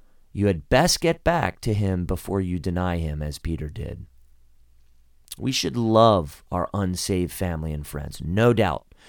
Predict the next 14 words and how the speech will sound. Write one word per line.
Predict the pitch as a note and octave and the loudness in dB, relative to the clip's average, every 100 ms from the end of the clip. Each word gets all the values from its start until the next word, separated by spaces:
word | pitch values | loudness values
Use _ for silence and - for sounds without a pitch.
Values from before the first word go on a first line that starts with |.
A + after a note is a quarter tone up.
| - - | -16 -6
We | G#2 A#2 | 0 0
should | G#2+ - D3+ D#3 | 0 2 4 6
not | C#3 C#3 C#3 | 6 6 6
abandon | C3 B2+ B2 B2 G2 | 6 6 4 2 0
them. | E2+ D2 | -2 -2
We | G2 | -2
should | G#2+ - A2 | 0 -2 -2
share | - - C3+ D3 D#3+ | -2 0 4 6 8
the | D#3 | 10
hope | D3+ C#3+ | 10 8
of | C3+ | 4
Christ | - C#3 C#3 C3 | 2 4 4 4
with | C3 - | -2 2
them | B2 B2 | 2 2